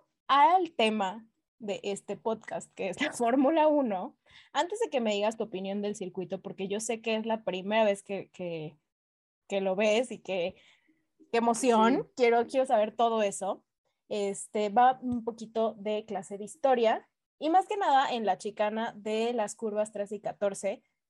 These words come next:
Speaker 1: ahí hay un muro que se llama el Muro de los Campeones, Wall of Champions, <laughs>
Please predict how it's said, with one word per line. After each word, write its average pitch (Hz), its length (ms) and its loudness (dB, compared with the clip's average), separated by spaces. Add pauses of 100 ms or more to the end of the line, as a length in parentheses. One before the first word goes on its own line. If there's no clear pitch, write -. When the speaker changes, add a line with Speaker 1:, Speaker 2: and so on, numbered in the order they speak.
(200)
Speaker 1:
ahí 226 240 2
hay 262 160 2
un 277 160 0
muro 262 500 -2 (380)
que 220 120 -8
se 214 60 -4
llama 202 300 -2
el 220 100 -2
Muro 233 220 0
de 220 80 2
los 196 180 -2
Campeones, 202 720 -2 (540)
Wall 208 340 4
of 208 140 -4
Champions, 240 720 0 (300)
<laughs> - 280 -8